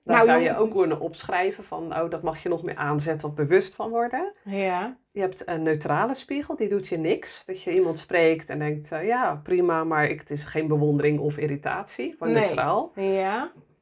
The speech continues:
Speaker 1: En, eh, je hebt ook een negatieve spiegel die je ziet natuurlijk. En dat zijn je
Speaker 2: Irritatie.
Speaker 1: irritaties. Ja, ja.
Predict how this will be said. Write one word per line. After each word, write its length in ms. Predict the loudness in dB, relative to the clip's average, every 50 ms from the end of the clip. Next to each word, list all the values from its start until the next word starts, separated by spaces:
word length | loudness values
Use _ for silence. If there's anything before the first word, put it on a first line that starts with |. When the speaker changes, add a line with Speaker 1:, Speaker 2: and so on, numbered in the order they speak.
| _ _
Speaker 1:
En, 320 | -6 -4 -2 0 0 -2 -2 -4
eh, 260 | -6 -4 -4 -2 0
je 60 | 0
hebt 240 | 0 0 0 -2 -4
ook 120 | -2 0
een 80 | 0 0
negatieve 500 | 0 -2 -2 -6 -8 -10 -10 -10 -10 -12
spiegel 440 | -14 -12 -10 -12 -10 -8 -8 -6 -2
die 120 | -2 0
je 120 | 0 0
ziet 220 | 0 0 -2 0 0
natuurlijk. 400 | -2 -2 0 0 0 0 0 0
En 100 | 0 0
dat 140 | 0 0 2
zijn 160 | 4 4 4
je 60 | 4
Speaker 2:
Irritatie. 680 | 4 4 2 2 0 -2 -2 -4 -4 -6 -8 -8 -8
Speaker 1:
irritaties. 120 | -8 -2 2
Ja, 180 | 2 2 4 4 2 2 4
ja. 300 | 6 4 6 4 2 -2